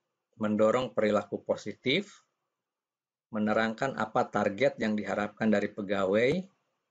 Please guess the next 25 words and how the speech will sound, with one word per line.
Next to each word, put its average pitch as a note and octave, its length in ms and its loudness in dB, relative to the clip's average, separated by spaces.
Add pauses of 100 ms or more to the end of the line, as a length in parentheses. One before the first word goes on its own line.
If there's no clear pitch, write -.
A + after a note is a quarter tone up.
(260)
mengkomunikasikan A2 1040 2
masalah-masalah G#2 960 0
terkait G#2 560 -4
upah A2 320 -2
dan G#2 160 0
promosi, G2 640 -2 (840)
rencana A2+ 600 4
memperbaiki A2 720 2
kinerja G#2+ 580 2
di A#2 140 -2
masa G#2 320 -2
datang, B2 560 -2 (960)
memperbaiki A2 720 0
hubungan A2 400 2
antara G#2+ 400 2
atasan A2+ 480 -2
dengan G#2 240 4
bawahan. F#2+ 480 0 (1160)
Nah, A#2+ 120 -8
jadi G#2+ 300 2
di A#2+ 80 -4
sini B2 320 -2
kita B2 240 0
bisa A2 240 2
melihat, G#2+ 480 2